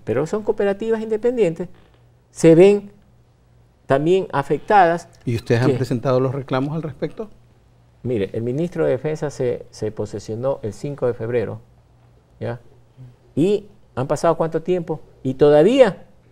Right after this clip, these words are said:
Speaker 1: no posesiona a todos los miembros del Consejo Directivo del Instituto de Seguridad Social de Fuerzas Armadas.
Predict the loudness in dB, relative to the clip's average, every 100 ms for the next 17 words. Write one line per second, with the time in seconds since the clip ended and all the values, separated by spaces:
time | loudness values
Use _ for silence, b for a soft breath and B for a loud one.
0 | _ _ 0 0 2 -2 -2 -2 -2 -2
1 | -6 b b b _ -12 -6 0 2 2
2 | -2 -4 -6 -6 -6 -6 -6 -8 -6 -6
3 | -6 -8 -6 -4 -4 -6 -12 -12 -12 -10
4 | -8 -6 -6 -10 -12 -12 -12 -16 -14 -10
5 | -10 -12 -14 -16